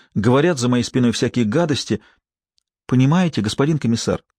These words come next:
речь идет не обо мне, а о нем, о его репутации». «Не обращайте внимания на эти сплетни, мадам Лажу. Вовсе не обращайте». Мадам Лажу опустила глаза.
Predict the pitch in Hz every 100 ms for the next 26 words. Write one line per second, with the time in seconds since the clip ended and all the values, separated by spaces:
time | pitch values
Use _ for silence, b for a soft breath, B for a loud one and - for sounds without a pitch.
0 | _ 113 170 - 131 143 120 135 160 156
1 | 175 175 175 165 123 147 170 175 180 127
2 | 92 113 135 156 175 - - 160 - -
3 | - - _ _ _ b b b b b
4 | b b _ _ 98 113 131 156 214 -
5 | 147 156 131 92 95 98 104 - 107 85
6 | - 90 110 92 80 - - _ _ _
7 | _ - 127 220 202 - 110 135 165 160
8 | - 92 71 - - _ _ _ _ _
9 | _ _ - 82 110 117 98 90 131 101
10 | - - - 85 73 80 82 101 123